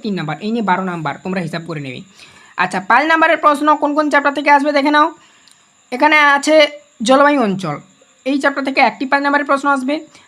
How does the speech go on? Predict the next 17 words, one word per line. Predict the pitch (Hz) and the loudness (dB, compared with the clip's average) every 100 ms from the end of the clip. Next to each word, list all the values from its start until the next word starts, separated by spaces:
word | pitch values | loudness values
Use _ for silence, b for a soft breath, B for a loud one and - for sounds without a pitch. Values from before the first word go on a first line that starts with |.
| b _ _ _ - | b _ _ _ -2
মানুষের | 233 302 359 | 0 2 2
কার্যাবলী | 311 320 320 320 294 | 2 2 2 4 6
ও | 294 285 294 | 8 6 4
পরিবেশের | 277 294 285 302 294 - | 2 2 2 0 0 -4
অবনমন, | 254 277 277 285 | -2 0 2 2
এই | 269 226 | 0 -4
চ্যাপ্টার | 262 233 | -4 -4
থেকে | 247 240 | -2 -2
একটি | 214 262 | -2 -4
পাঁচ | 277 277 | -4 -2
নাম্বারের | 277 277 | -4 -2
প্রশ্ন | 277 262 285 | -2 0 0
আসবে। | 269 254 285 - b b b b b b b - | 0 0 -2 -4 b b b b b b b 0
দক্ষিণ | 254 349 349 | 0 2 2
আমেরিকা, | 330 311 302 311 349 _ _ _ _ _ _ _ - | 2 2 4 2 0 _ _ _ _ _ _ _ -2
এই | 294 | 0
চ্যাপ্টার | 311 294 | 2 0